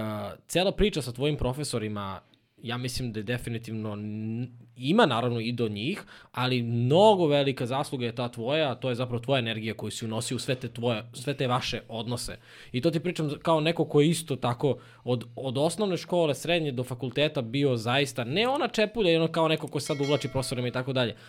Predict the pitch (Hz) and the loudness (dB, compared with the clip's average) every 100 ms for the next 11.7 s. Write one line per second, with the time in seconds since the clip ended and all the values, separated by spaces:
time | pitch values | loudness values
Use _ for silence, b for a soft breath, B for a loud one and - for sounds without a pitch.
0 | B - 117 - - - 180 233 233 208 | B -10 -8 -6 -4 0 2 4 2 0
1 | - - 208 214 139 123 104 90 b b | -2 2 4 6 4 4 0 -4 b b
2 | - 127 - 117 165 220 233 190 B B | -4 -2 -2 0 2 2 2 0 B B
3 | - 180 214 170 147 202 220 190 170 160 | 0 6 6 6 4 4 2 2 2 2
4 | 135 120 - - 120 110 120 240 247 208 | -2 -8 -12 -10 -8 -6 -4 -2 0 0
5 | 190 190 170 147 156 143 165 156 156 147 | 0 2 2 4 0 2 2 2 -2 -4
6 | 143 139 131 156 139 131 120 107 196 247 | -2 -2 -4 -6 -8 -6 -6 0 2 2
7 | 214 165 143 139 127 B B 131 131 127 | 4 4 4 2 -2 B B -4 -4 -6
8 | 127 - 135 123 254 247 - b b b | -10 -4 0 4 4 2 -8 b b b
9 | _ 175 156 - - - 202 208 175 151 | _ 0 0 -4 -8 0 2 2 0 -2
10 | 151 185 156 120 147 180 202 - 127 95 | -2 -2 -2 0 0 0 -2 -2 -4 -4
11 | - 123 113 127 131 107 | -8 -4 0 0 0 -2